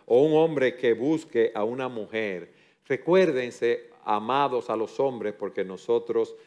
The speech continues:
tomamos la iniciativa para elegir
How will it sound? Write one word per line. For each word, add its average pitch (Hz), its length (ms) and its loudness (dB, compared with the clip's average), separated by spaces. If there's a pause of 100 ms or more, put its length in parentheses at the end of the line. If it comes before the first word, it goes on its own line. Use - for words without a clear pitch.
(260)
tomamos 135 460 0
la 139 100 4
iniciativa 120 880 -2 (100)
para 101 240 0
elegir 98 600 -2